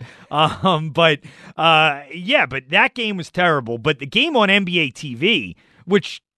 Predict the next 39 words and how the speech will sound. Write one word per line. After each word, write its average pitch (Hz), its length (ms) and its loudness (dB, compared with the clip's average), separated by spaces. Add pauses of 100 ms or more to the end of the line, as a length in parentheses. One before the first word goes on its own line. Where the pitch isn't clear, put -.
ironically 185 640 0
is 160 100 -6
the - 60 -16
game - 240 -2
we 226 120 -6
could 147 160 -12
watch 247 300 0
here 131 140 -10
because 143 180 -14
we 175 100 -4
don't 285 180 2
get 220 160 -2
T 208 240 -6
N 165 100 -6
T, 170 200 -6
but 156 120 -10
we 170 80 -10
get 208 220 -2
N 202 160 -2
B 175 140 -2
A 226 100 0
T 117 220 -14
V, 69 160 -20 (380)
which 175 200 2
is 165 160 -4 (140)
odd. 147 440 2 (320)
But, 165 200 0 (400)
man, 175 300 -4
Dame 277 320 -2
Lillard, 117 520 -4
and 156 160 -6
the 175 80 -4
Nuggets 262 420 0
win, 113 460 -12 (340)
but 170 140 -4
Damian 269 440 0
Lillard 104 460 -4
just - 380 -2
went 147 320 -6